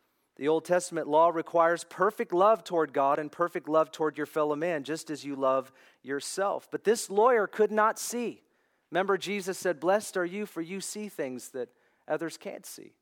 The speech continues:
And you hear things that others long to hear, but they could not." This is a man that's asking this question that is utterly lost. The parable is not about social justice, which it tends to be today.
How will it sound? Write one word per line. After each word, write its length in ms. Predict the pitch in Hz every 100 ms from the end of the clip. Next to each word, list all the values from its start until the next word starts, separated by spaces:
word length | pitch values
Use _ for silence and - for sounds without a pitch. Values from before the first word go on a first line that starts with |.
| _ _ _ _ _
And 160 | 151 156
you 100 | 185
hear 260 | - 214
things 300 | 214 170 147 131
that 120 | 143
others 360 | 160 151 127
long 340 | 143 156 180 180
to 100 | 147
hear, 180 | 160 156
but 160 | 147
they 140 | 147 147
could 240 | - 143
not." 340 | 151 175 131
This 260 | 165 247 -
is 180 | 262 214
a 60 |
man 380 | 220 208 208 156
that's 160 | 143 -
asking 440 | 180 202 - 190
this 140 | 180 -
question 440 | - 180 - 147
that 120 | 147
is 140 | 151 -
utterly 560 | 185 208 226 226 226 214 _
lost. 680 | 135 151 127 - - - - _ _ _ _ _ _ _ _ -
The 100 | 185
parable 480 | 220 294 311 247
is 160 | 202 160
not 300 | 196 240 269
about 320 | 185 220 214
social 400 | - 202 202 160
justice, 520 | 143 160 175 - 120
which 200 | 143 156
it 160 | 165 151
tends 300 | 190 208 -
to 80 | 156
be 160 | 160
today. 400 | - 143 123 95